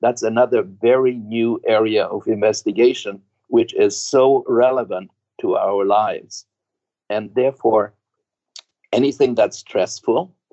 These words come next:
can affect your whole body. And anything that's pleasurable, this is really important,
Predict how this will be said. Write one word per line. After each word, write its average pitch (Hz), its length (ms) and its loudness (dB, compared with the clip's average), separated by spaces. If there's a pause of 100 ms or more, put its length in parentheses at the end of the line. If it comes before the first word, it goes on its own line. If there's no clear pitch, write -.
(260)
can 113 200 0
affect 110 460 -2
your 101 180 4
whole 113 260 2
body. 95 540 0 (840)
And 120 220 -2
anything 156 440 0
that's 123 240 0
pleasurable, 139 680 2
this 123 220 -6
is 120 140 -2
really 110 220 -2
important, 107 560 -2